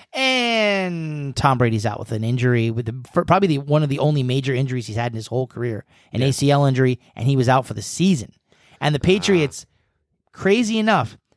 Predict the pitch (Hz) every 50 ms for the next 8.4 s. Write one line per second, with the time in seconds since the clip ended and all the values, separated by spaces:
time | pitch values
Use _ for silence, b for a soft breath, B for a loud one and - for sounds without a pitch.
0 | _ _ _ - - - - - - - 214 247 269 277 262 226 226 233 233 226
1 | 220 - _ _ _ _ _ _ _ _ _ _ _ _ _ - - - 170 156
2 | 143 135 139 139 151 160 175 170 160 - - 151 147 147 156 160 151 151 131 -
3 | - 147 151 147 143 - - 151 147 - - - 160 160 143 151 165 170 175 160
4 | 151 127 135 143 147 123 - 139 139 147 151 - 170 175 185 b b b b b
5 | b b b _ _ _ - 170 175 175 170 170 180 208 240 247 - - - 226
6 | 214 165 - - 208 226 233 214 175 143 123 117 - - - _ _ _ _ _
7 | _ _ 165 180 208 220 220 214 214 214 220 220 220 214 208 185 - - 208 202
8 | 180 151 135 127 123 123 -